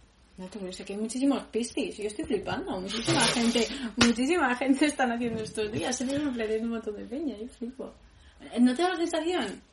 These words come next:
Mucha gente, bueno, que hay muchos piscis.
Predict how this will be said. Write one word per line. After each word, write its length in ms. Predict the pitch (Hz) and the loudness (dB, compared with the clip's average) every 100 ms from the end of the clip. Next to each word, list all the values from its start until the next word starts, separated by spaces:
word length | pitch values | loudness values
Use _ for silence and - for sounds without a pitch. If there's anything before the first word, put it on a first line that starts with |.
| - - - - - | -20 -20 -20 -20 -6
Mucha 300 | 208 240 339 | 2 4 4
gente, 400 | 247 254 - 190 | 2 -2 -2 -4
bueno, 240 | 185 185 165 - - - | -4 -8 -8 -14 -18 -8
que 120 | - 226 | 0 4
hay 140 | 320 | 6
muchos 260 | 339 339 330 | 8 6 2
piscis. 400 | 190 - 180 | -4 -6 -8